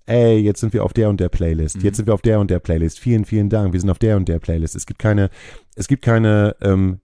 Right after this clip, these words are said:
Speaker 1: Dankesposts mehr mit den ganzen Playlisten, wo die Leute halt
Speaker 2: Ja.
Speaker 1: mit ihren neuen Singles drauf landen. Es ist vorbei. Und dann hab ich,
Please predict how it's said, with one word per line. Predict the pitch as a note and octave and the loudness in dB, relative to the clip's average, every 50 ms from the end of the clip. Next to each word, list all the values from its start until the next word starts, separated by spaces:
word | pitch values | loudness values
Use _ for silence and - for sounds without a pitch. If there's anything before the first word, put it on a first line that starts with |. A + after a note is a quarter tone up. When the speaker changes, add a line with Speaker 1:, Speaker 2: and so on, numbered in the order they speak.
| _ - | _ 0
Speaker 1:
Dankesposts | G#2+ A2 C3+ - B2+ A2 F#2+ - - - - _ _ _ _ _ _ _ - - G#2 G2+ G2+ - _ _ - - | 0 0 2 2 0 0 0 -2 -6 -10 -12 _ _ _ _ _ _ _ 0 0 2 2 0 -2 _ _ -8 -2
mehr | - F2+ F2+ F2+ F#2 G2 G2 - | 0 2 2 2 2 0 0 -2
mit | G2 G2 - | -4 -4 -2
den | F#2+ F#2+ | -2 0
ganzen | F#2+ F#2+ G2 - - F#2 | 0 -2 -2 -4 -4 -2
Playlisten, | - G#2+ A#2 C3 B2+ G2 - - - E2 | 0 2 2 2 0 -2 -4 -6 -4 -4
wo | D#2+ | -2
die | E2+ F2 | -2 0
Leute | D#2+ E2+ E2+ D#2+ D#2+ D#2 | 0 2 2 2 0 0
halt | D#2 E2 E2+ | -2 -4 -4
Speaker 2:
Ja. | G#2 | -6
Speaker 1:
mit | - F2+ | -4 -2
ihren | F#2 F2 | 0 0
neuen | F2 E2+ E2+ E2 | 2 0 0 -2
Singles | - - C3+ C3 G2 E2 - | -2 -2 -2 -2 -2 -4 -6
drauf | - - E2 E2 - | -6 -6 -6 -6 -4
landen. | - E2 E2 F2+ | -6 -6 -6 -6
Es | - - - - - | -8 -12 -12 -14 -14
ist | - - - - | -16 -16 -18 -16
vorbei. | - - G2+ F#2 A2+ A2 G2 E2+ D#2 - - - - - - - | -4 -4 0 2 2 2 2 0 -2 -4 -12 -20 -20 -20 -8 -2
Und | - A2 | 2 2
dann | A2+ A2 A2+ | 4 4 4
hab | B2+ | 2
ich, | D#3 - - - | 2 0 -2 -8